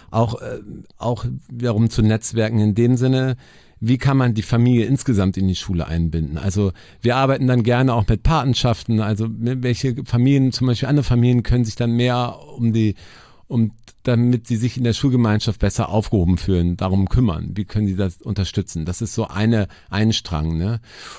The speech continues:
Und dann haben wir auch bei uns Deutsch als Zweitsprache. Da haben wir eine extra Förderlehrerin, die sich darum kümmert. Das ist also gar nicht nur so mein Be-, Bereich. Ich bringe da jetzt nicht Deutsch bei oder so.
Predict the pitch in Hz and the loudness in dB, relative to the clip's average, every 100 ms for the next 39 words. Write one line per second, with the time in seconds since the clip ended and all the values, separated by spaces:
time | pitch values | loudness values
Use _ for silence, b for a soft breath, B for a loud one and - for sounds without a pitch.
0 | B 127 120 127 127 135 147 139 135 120 | B 0 2 2 2 2 2 2 0 -2
1 | 113 123 - 117 120 - 120 127 113 - | -2 -4 -2 -2 -4 -2 -2 -2 -6 -6
2 | 107 120 - - 143 147 - 151 151 139 | -2 -2 -4 -6 -2 -2 -2 -2 -2 -4
3 | 117 110 117 117 110 113 - 110 107 107 | -4 -2 0 0 -2 -6 -6 -4 -2 -4
4 | - 131 143 131 131 123 120 120 120 113 | -2 -2 0 -2 -2 0 0 0 2 2
5 | 113 101 113 110 104 107 98 107 - 131 | -2 -6 -6 -6 -4 -2 0 0 0 0
6 | 147 131 101 101 - 101 107 110 110 117 | 0 -4 -8 -8 -6 -4 0 -2 -2 -2
7 | 104 113 95 98 131 139 113 104 107 127 | 0 0 2 2 2 0 -4 -2 0 0
8 | - 104 - 113 110 104 - 113 101 95 | -2 -8 -2 0 2 0 0 -4 -2 0
9 | 131 - 127 123 123 120 | 0 -2 -4 -2 0 0